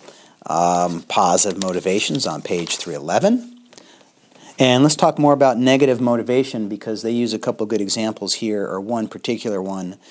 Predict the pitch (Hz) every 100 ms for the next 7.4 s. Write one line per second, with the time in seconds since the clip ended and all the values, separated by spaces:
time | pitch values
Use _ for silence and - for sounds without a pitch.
0 | - - _ - 107 - 127 107 95 87
1 | - 139 135 120 101 - - 107 95 67
2 | - _ _ - - 123 120 92 - 107
3 | 78 - _ _ _ - - - _ -
4 | 160 135 123 120 120 - 139 127 123 123
5 | - 131 131 120 131 139 131 117 123 117
6 | 120 135 139 143 135 131 - 135 127 123
7 | 131 131 127 127